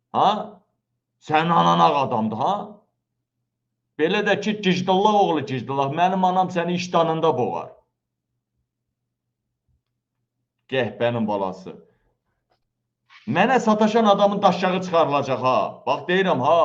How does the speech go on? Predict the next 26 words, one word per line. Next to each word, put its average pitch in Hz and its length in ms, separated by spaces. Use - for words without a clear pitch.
Əli 180 260
bəyi 190 220
sevirəm. 170 480
Belə 165 260
Əli 160 320
bəy 147 160
olsun, 123 540
Vəli 151 300
bəy 135 200
olsun, 113 400
prezidentliyə 160 800
namizəd. 143 560
<clears throat> - 300
Xalq 170 320
kimi 160 260
desə, 151 340
başım 143 340
üstə 135 220
yeri 131 180
var, 143 180
təbliğatını 127 560
da 123 80
aparacaq, 117 540
qərb - 260
kimi 117 200
desə. 101 280